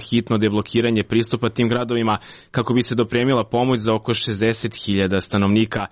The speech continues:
Zabadani i Madaje u provinciji Damask nalaze se pod opsadom vladinih trupa i njihovih saveznika,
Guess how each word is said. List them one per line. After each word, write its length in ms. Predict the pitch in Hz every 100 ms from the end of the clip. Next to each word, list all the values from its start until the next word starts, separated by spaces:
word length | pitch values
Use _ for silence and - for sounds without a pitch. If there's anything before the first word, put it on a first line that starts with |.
| - - _
Zabadani 600 | 123 120 123 135 131 127
i 40 | 127
Madaje 460 | 123 120 139 127
u 60 | 101
provinciji 480 | 98 101 101 - 98
Damask 540 | 104 110 135 - -
nalaze 340 | 107 104 104
se 140 | 104 107
pod 200 | 110 104
opsadom 400 | 101 - 104 101
vladinih 420 | 104 101 104 98
trupa 320 | 110 110 110
i 40 | 107
njihovih 380 | 110 - 110
saveznika, 600 | - 113 113 110 110 113